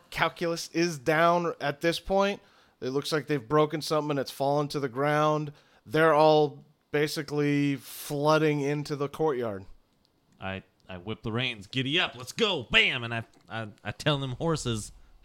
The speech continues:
Speaker 2: "Get on it." <laughs>
Speaker 1: All right. Uh, whipping the horses,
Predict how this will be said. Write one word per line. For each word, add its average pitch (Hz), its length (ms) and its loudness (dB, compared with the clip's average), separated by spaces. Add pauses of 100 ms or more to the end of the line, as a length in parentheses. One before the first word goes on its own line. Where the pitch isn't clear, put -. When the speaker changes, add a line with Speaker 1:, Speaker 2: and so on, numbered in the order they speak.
(680)
Speaker 2:
"Get 127 180 -6
on 123 220 -4
it." 101 100 -10 (1400)
<laughs> - 0 - (1400)
Speaker 1:
All 175 120 12
right. 202 340 10
Uh, 170 320 10
whipping 254 420 8
the 226 80 8
horses, 277 560 4